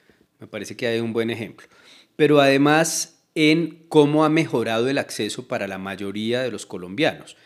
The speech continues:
en términos de cirugías, de medicamentos, de atención de enfermedades,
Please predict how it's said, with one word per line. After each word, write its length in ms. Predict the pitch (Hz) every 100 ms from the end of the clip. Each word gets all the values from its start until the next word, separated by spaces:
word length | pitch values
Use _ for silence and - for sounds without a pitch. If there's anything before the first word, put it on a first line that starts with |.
| _ _ -
en 160 | 107
términos 440 | 107 101 110 120 117
de 80 |
cirugías, 800 | 98 101 90 - 127 113 - - _ -
de 100 | 104
medicamentos, 880 | 98 98 92 90 101 127 120 98 85
de 100 | 92
atención 480 | 90 95 - 101
de 60 | 104
enfermedades, 880 | 107 117 98 92 123 120 78 -